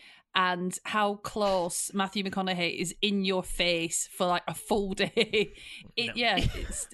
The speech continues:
Speaker 1: uh, it's something.
Speaker 2: Yeah, I'd probably pick Matthew McConaughey though. I, I, I, after all that, I, I quite like him. I think, um, I think, yeah, I think he's good. So as the movie goes on, we sort of see, um,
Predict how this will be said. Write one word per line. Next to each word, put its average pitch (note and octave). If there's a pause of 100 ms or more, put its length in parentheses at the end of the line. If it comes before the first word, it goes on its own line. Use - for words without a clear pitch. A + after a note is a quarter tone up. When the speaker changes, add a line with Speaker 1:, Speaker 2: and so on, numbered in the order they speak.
Speaker 1:
uh, G3
it's G#3+
something. F#3 (1080)
Speaker 2:
Yeah, G3+
I'd G#3
probably G3+
pick E3+
Matthew D3
McConaughey C3+
though. B2
I, D#3 (120)
I, D3+
I, C#3+
after D#3
all B2+
that, A#2+ (100)
I, C#3+
I C#3
quite A#2+
like A#2+
him. - (120)
I A#2+
think, A#2
um, A#2+
I C3
think, B2+ (600)
yeah, F3 (180)
I E3+
think F#3+
he's F3
good. F#3+ (1120)
So D#4+
as D4+
the E4
movie C4+
goes F3+
on, A3+
we F3
sort F3+
of -
see, G#3 (1000)
um, E3